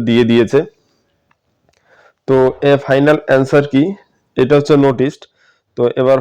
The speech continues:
ফাইনাল অ্যান্সার কিতে কি আছে আমরা সেটা এখন দেখে নেই। আহ, তোমাদের এই যে দেখো তার নিচে আর একটা নোটিশ রয়েছে যে as final answer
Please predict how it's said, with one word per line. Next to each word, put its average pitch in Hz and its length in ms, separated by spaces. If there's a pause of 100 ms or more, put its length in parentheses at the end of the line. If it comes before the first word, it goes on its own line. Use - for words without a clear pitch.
ফাইনাল 143 340
অ্যান্সার 135 400
কিতে 151 180 (100)
কি 139 180
আছে 123 240 (120)
আমরা 127 160 (100)
সেটা 117 180 (100)
এখন 135 160 (100)
দেখে 120 180
নেই। 131 180 (1000)
আহ, 123 300
তোমাদের 131 320 (180)
এই 147 140
যে 143 80
দেখো 135 280
তার 139 220 (100)
নিচে 135 220
আর 131 220
একটা 139 260
নোটিশ 127 300 (100)
রয়েছে 123 320
যে 135 60 (180)
as 131 100 (180)
final 135 320 (120)
answer 127 260